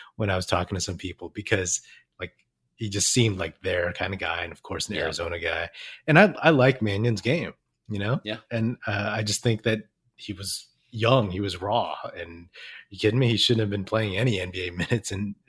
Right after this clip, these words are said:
Speaker 1: that mattered last year. So I still think he could be a solid, solid N B A backup point guard,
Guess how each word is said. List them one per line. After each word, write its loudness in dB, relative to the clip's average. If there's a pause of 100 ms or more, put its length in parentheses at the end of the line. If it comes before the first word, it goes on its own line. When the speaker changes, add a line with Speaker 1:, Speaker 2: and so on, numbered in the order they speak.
Speaker 1:
that -6
mattered 2
last -2
year. -6 (1040)
So 6 (960)
I 12
still 8
think 10
he 2
could 6
be 10
a 4
solid, 2
solid 0 (1160)
N 2
B 2
A 2
backup -2 (280)
point -2
guard, 4